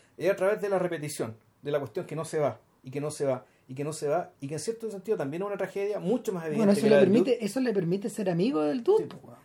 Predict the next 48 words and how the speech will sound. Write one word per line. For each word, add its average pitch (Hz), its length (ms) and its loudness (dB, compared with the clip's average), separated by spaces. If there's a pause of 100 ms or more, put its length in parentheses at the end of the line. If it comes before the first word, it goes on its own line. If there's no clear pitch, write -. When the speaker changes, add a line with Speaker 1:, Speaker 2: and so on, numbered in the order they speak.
Speaker 2:
Porque 175 220 -4
tampoco, 226 400 -2 (360)
no, 233 180 0 (220)
pudiendo 226 400 4
ser 240 180 2
un 214 80 -4
tipo 220 240 -4
que 196 120 -2
suelta, 254 520 2
que, 165 120 0
Speaker 1:
Mm. 170 180 -6 (360)
Speaker 2:
que 190 100 2
debiera 208 260 6
estar 226 160 4
soltando 214 500 2
todo, 247 200 6
que 175 80 2
debiera 226 240 6
haberse 247 220 -2
suicidado 220 580 4
un 226 160 2
balazo, 160 600 0
Speaker 1:
Claro. 127 140 -14
Speaker 2:
weón. 208 200 -8 (320)
Ahí 208 120 -6
está 220 220 2
repitiendo. 214 520 -4 (200)
Speaker 1:
Está 131 200 -8
repitiendo, 160 440 -6
o - 20 -16
sea, 143 180 -8
dando 151 280 -6
vuelta, 147 320 -4
dando 139 160 -6
vuelta, 147 260 -4
dando 151 140 -4
vuelta. 165 200 -6
Y 135 40 -6
la 131 100 -4
tragedia 135 260 -4
está 175 240 -4
en 165 80 -6
que, 208 300 -8
al 117 140 -6
igual 139 240 -2
que 202 100 -8
el 190 120 -12
Dude, 143 220 -8